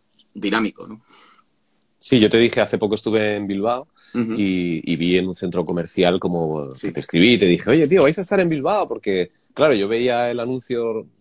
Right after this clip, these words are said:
Speaker 2: rotando ahí en bucle y, y pensaba que es que ibais, no ponía ningún texto específico de que
Speaker 1: Ya.
Speaker 2: fuera a ir a Bilbao, pero,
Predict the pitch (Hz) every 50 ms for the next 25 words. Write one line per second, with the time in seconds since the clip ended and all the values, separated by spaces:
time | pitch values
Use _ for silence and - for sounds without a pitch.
0 | _ _ _ _ _ _ _ _ - 107 - - 127 135 135 131 127 123 127 127
1 | 127 131 131 127 127 131 143 - 143 147 160 160 143 113 98 _ 107 - - 92
2 | 87 - 104 107 117 107 117 113 - - 120 117 113 110 107 101 - - - 95
3 | 101 101 - 113 113 113 110 110 107 101 95 95 92 - 104 95 - - 90 85
4 | _ - 73 80 80 - 82 - 78 71 73 71 - 71 71 71 69 69 65 _
5 | _ 80 76 76 76 73 76 73 73 71 71 69 73 73 73 71 - 73 71 71
6 | -